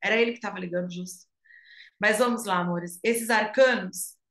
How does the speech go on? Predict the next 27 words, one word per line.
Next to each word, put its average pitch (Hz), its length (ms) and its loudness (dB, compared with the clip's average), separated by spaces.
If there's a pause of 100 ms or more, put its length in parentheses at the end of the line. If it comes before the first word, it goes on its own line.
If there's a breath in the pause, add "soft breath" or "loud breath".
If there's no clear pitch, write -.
(960 soft breath)
eles 226 340 4
são 240 280 2
arcanos, 233 880 0
aqui 208 320 0
o 226 80 -2
julgamento 233 560 0
fala 214 220 0
sobre 214 300 -6
sentença 220 760 -6
e 233 40 4
o 226 80 4
arcano 226 480 -2
maior 208 380 0
da 208 80 -4
morte 202 440 -8
fala 202 260 -2
sobre 208 360 -6
encerramento, 208 720 -6 (1120)
tá? 190 440 -4 (600 loud breath)
Arcano 262 440 4
maior 247 260 4
da 233 140 4
morte 247 380 2
não 254 180 0
necessariamente 262 840 2
significa 247 540 -4
morte 233 340 -2